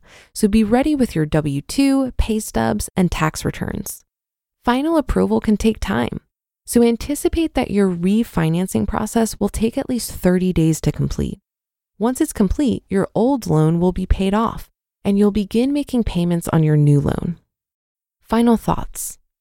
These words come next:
Mortgage refinancing can be a great tool to help you lower your monthly mortgage payments and pay less in interest. But making sure you're getting the best rate and not overpaying in fees does take due diligence and research.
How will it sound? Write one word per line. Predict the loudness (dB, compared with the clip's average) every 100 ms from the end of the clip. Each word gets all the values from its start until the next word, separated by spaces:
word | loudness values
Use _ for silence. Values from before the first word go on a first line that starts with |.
| _ _ _ _ _ _ _
Mortgage | 2 4 2 2
refinancing | 2 2 2 2 0 0 0 0
can | 0
be | 2 2
a |
great | 0 0 -2 0
tool | 2 2 2 -4
to | -2
help | 0 0
you | 0
lower | 2 2 2 2
your | 2
monthly | 2 2 2 0
mortgage | 2 0 -2 -2
payments | 0 0 -2 -2
and | -2
pay | 0 -2
less | -2 -2 0
in | 2
interest. | 2 -2 -8 -12 -16 _ _ _ _ _
But | 2
making | 4 2 0 -4
sure | -2 0
you're | 0 0
getting | 0 0
the | -2
best | -2 -6 -6 -4
rate | -2 -2 -2
and | 0 0
not | 0 -2
overpaying | 0 0 0 -2 -2 -2
in | -2 -4
fees | -4 -2 0 -4
does | -6 0 2 2 -2
take | -4 -2 -4 -4
due | -2 0
diligence | 0 0 0 -2 -2
and | 0 4
research. | 4 4 -4 -8 -18